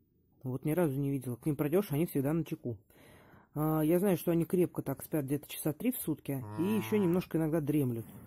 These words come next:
Но как только дверь в коровник открывается, они тут же вскакивают. А вот тут я первый раз вижу, как спит маленькая коровка,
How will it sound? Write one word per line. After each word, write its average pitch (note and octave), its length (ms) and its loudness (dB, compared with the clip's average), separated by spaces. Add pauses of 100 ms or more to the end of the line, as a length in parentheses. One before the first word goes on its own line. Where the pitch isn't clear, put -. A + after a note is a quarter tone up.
(400)
Но D3+ 180 0
как F#3+ 160 0
только F3 280 4
дверь D#3 260 2
в - 100 -12
коровник D3 380 -2
открывается, E3 540 -2
они C#3 80 -4
тут E3+ 140 -2
же F3 80 -2
вскакивают. A2+ 520 -8 (320)
А C#3+ 160 -4
вот F3 120 2
тут A3+ 120 -6
я F3 160 4 (420)
первый G#3 280 6
раз F#3 200 2
вижу, G3+ 240 -2
как D#3+ 180 -4
спит F#3 260 -2 (760)
маленькая D#3+ 480 2
коровка, B2 520 -4